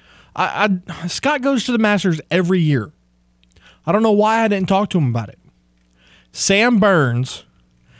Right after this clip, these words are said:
a Louisiana native, a Shreveport native, to be more specific.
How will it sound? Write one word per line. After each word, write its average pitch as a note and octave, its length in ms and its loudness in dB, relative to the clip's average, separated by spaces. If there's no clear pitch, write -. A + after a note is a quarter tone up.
a D3+ 340 2
Louisiana F3 720 2
native, C3 300 0
a C3 40 -4
Shreveport C3 500 -4
native, G2 400 -10
to A#2 100 -8
be A2 360 -10
more A#2+ 200 -4
specific. - 560 -14